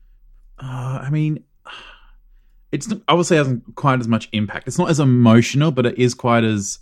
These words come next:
um, innovative and really cool, and that's why I wanna give it Make Time.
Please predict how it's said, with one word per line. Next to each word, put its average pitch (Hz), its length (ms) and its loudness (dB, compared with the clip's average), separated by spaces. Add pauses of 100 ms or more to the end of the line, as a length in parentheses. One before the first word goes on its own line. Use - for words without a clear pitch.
um, 92 540 -6 (760)
innovative 120 560 2
and 107 140 0
really 107 220 0
cool, 117 280 0
and 117 100 4
that's 120 160 -2
why 110 120 0
I 92 160 -2
wanna 101 180 0
give 90 120 -6
it 90 80 -12
Make 90 180 -8
Time. 87 340 -16